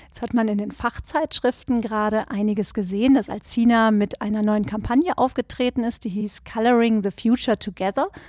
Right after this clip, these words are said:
wo wir eben auch nochmal unseren Kunden sagen, wir sind sehr stark im Thema Haarfarbe. Wie hat sich das entwickelt? Ist das ein Bereich, wo du wirklich sagen kannst, da ist Alcina klasse?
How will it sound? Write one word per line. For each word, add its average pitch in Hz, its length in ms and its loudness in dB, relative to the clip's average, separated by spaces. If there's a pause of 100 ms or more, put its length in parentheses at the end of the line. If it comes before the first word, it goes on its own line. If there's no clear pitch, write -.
(260)
wo 214 200 0
wir 214 160 2
eben 208 200 -2
auch 196 160 -2
nochmal 214 520 0
unseren 196 320 -2
Kunden 254 340 6
sagen, 208 380 2
wir 202 80 0
sind 196 160 -2
sehr 202 160 2
stark 233 680 0
im 214 180 -2
Thema 202 460 0
Haarfarbe. 262 680 0 (760)
Wie 240 180 0
hat 320 120 0
sich 285 120 -6
das 294 160 0
entwickelt? 254 520 0
Ist - 160 -8
das 277 160 0
ein 269 320 4
Bereich, 262 580 0
wo 247 140 2
du 233 160 -2
wirklich 247 260 -4
sagen 247 220 2
kannst, 233 320 -4
da - 60 -8
ist - 160 -8
Alcina 233 480 0
klasse? 226 340 -4